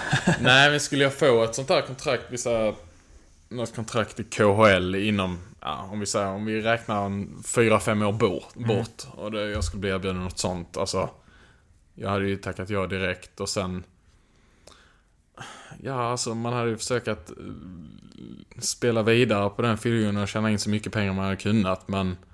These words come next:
Speaker 1: sen när väl säsong, eh, hockeyn är över och man har de pengar, jag vet inte.
Speaker 2: Du har
Speaker 1: Eh,
Speaker 2: ingen
Speaker 1: alltså,
Speaker 2: plan för hur du ska bränna
Speaker 1: nej,
Speaker 2: dem,
Speaker 1: alltså,
Speaker 2: liksom?
Speaker 1: först och främst så vill jag bygga ett jättefint hus.
Speaker 2: Mm.
Speaker 1: Eh, det är väl det man vill använda sina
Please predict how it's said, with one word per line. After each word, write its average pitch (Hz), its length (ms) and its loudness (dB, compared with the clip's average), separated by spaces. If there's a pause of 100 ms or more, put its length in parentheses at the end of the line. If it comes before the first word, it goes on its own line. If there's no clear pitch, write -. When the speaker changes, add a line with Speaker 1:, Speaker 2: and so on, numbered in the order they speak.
(800)
Speaker 1:
sen 95 440 0
när 92 140 -2
väl 113 200 2
säsong, 101 400 -4
eh, 101 280 -6
hockeyn 98 340 -4
är 107 40 0
över 95 160 0
och 90 100 -4
man 95 160 -2
har 92 160 0
de 92 120 -4
pengar, 98 380 -6
jag 98 140 -6
vet 95 200 -8
inte. 98 320 -8 (480)
Speaker 2:
Du 113 140 -4
har 110 160 -2
Speaker 1:
Eh, 107 80 -2
Speaker 2:
ingen 104 140 -2
Speaker 1:
alltså, 107 140 -6
Speaker 2:
plan 110 380 4
för 101 200 0
hur 98 140 0
du 95 80 -2
ska 98 160 -2
bränna 135 340 6
Speaker 1:
nej, 127 220 6
Speaker 2:
dem, 127 80 6
Speaker 1:
alltså, 120 260 4
Speaker 2:
liksom? 110 260 -2
Speaker 1:
först 113 320 -2
och 110 60 -8
främst 117 220 -2
så 113 60 -10
vill 117 120 6
jag 107 100 2
bygga 110 300 0
ett - 320 -10
jättefint 98 600 -6
hus. 95 500 -4
Speaker 2:
Mm. 95 200 -2 (120)
Speaker 1:
Eh, 87 60 -4 (840)
det - 140 -8
är 98 40 -6
väl 95 140 -4
det 92 180 0
man 92 200 -4
vill 98 120 2
använda 95 340 0
sina 92 360 -6